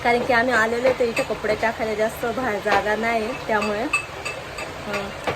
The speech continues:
तर आज मी तुम्हाला दाखवणार आहे यांची संध्याकाळची रुटीन कशी आहे. यो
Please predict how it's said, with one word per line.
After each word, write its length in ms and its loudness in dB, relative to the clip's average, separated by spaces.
तर 60 4
आज 180 4
मी 100 -2
तुम्हाला 360 0
दाखवणार 500 2
आहे 360 0
यांची 400 2
संध्याकाळची 800 2
रुटीन 640 2
कशी 300 4
आहे. 100 4
यो 400 4